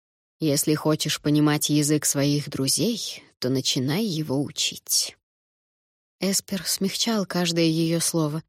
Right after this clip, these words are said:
но я отчетливо ощущала сквозившее в речи пренебрежение. "А это что?" Я приподняла слезу, висящую на шее. "Почему мне нельзя его снимать?" Уалиев дождалась, пока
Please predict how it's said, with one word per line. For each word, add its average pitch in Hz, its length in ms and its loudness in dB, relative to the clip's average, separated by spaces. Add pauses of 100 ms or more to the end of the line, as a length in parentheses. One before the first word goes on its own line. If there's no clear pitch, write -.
(140)
но 185 60 2
я 180 240 4
отчетливо 185 560 0
ощущала 175 560 0
сквозившее 170 840 0
в 160 60 -4
речи 151 320 -2
пренебрежение. 147 880 -2 (920)
"А 185 160 2
это 202 280 0
что?" 165 380 -2 (360)
Я 170 180 2
приподняла 165 560 2
слезу, 160 460 0
висящую 170 600 -2
на 170 120 0
шее. 151 400 -4 (640)
"Почему 226 420 2
мне 196 200 4
нельзя 180 300 4
его 165 200 2
снимать?" 170 520 -2 (1000)
Уалиев 160 720 2
дождалась, 160 560 0
пока 143 360 -6